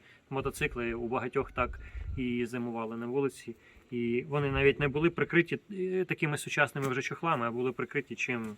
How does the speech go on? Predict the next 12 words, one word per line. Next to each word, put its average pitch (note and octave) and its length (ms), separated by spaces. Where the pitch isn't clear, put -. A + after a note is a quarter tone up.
чим - 180
попало. - 440
Бачите, C4 480
якось F#3+ 340
так. D3+ 260
Півроку F3 460
простояв D#3 560
на, C3+ 520
ну, G3 100
на D#3 140
відкритому G3 600
повітрі, F3 520